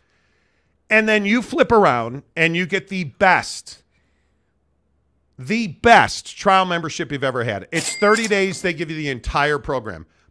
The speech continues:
Professional, elite level day trading coaching. All about their process, their algorithm, their software. They show you everything. At the end of that thirty days, is it not for you? Okay, walk away.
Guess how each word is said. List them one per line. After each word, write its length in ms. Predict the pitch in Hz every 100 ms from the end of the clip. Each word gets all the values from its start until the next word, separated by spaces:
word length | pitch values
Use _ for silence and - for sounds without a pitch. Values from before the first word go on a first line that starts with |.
| -
Professional, 680 | 175 180 180 175 170 147 151
elite 460 | 165 151 185 208
level 300 | 175 175 165
day 220 | 143 151
trading 380 | 156 - 156 143
coaching. 500 | 123 120 98 92 80 _ _ _ _ _ _
All 180 | 175 196
about 220 | 196 190
their 100 | 180
process, 580 | - 151 117 135 113 -
their 180 | 139
algorithm, 500 | 151 165 160 160 165
their 120 | 160 156
software. 600 | - 131 - 127 117 117 _ _ _
They 240 | 110 175
show 260 | 196 - 220
you 120 | 208
everything. 400 | 202 208 - 143
At 100 | 110
the 120 | 139 147
end 120 | 180
of 60 |
that 220 | 180 180 180
thirty 260 | 196 190
days, 320 | 185 202 202
is 160 | 190 175
it 140 | 185
not 220 | 170 180 -
for 100 | 202
you? 220 | 190 226
Okay, 220 | 208 214
walk 260 | 196 202 202
away. 340 | 208 226 117